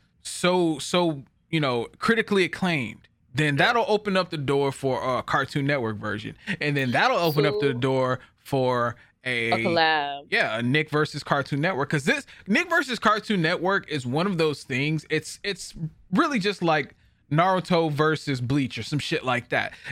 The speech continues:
Speaker 1: It's, it's, it's always in the same vein of those two channels are always put together.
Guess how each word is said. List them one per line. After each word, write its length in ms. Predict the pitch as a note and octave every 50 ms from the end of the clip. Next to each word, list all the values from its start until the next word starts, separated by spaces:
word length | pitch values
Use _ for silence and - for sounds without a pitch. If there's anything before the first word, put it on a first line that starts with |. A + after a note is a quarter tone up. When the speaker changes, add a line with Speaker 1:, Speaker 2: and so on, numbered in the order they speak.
| -
Speaker 1:
It's, 180 | - G3+ F#3+ - -
it's, 200 | G3+ G#3 G#3 - -
it's 180 | F#3+ F3+ - A3+
always 360 | A3 A3+ A#3 A3+ G#3+ G#3 F#3+
in 40 | G3
the 100 | F#3 D#3+
same 400 | - - - F#3 G3 G#3+ G#3 F3+ C#3
vein 320 | B2+ D3+ D#3+ F#3 G3+ F#3+
of 300 | C#3+ C#3 A#2+ A#2+ A#2 A#2
those 320 | - - F3+ G3+ G3 - -
two 420 | - G3+ F#3+ F3+ F3+ E3+ E3+ E3 - _ _ _ _ _ - -
channels 420 | - - A3 G#3+ G3+ F3 D#3+ D3
are 80 | D#3+ D#3 -
always 460 | E3 F3+ F#3 F#3 F3 D#3 D3 C3+ -
put 200 | - - D#3+ -
together. 420 | - C3 G#2+ G#2+ F#2 D2+ D2+ D2+